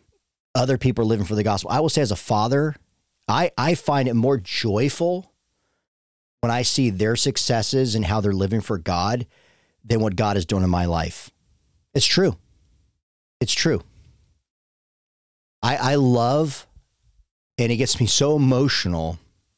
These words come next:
when I s-, when I see my kids. And what did, what did, uh, John say? "There, there is no greater joy than when your children are walking in truth." And, and this is what Paul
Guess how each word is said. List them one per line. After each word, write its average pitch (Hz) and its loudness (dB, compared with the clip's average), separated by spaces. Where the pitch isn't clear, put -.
when 113 0
I 120 0
s-, - 0
when 113 -2
I 107 0
see 127 0
my 104 0
kids. 98 -2
And 104 -2
what 110 0
did, 117 -2
what 113 0
did, 110 -2
uh, 104 2
John 92 -2
say? 80 -8
"There, 120 0
there 113 2
is 117 2
no 110 2
greater 90 -2
joy 80 -4
than 98 2
when 98 2
your 95 0
children 92 0
are 90 -2
walking 87 0
in 78 -2
truth." - -8
And, 110 2
and 104 4
this 127 2
is 123 0
what 117 -2
Paul 101 0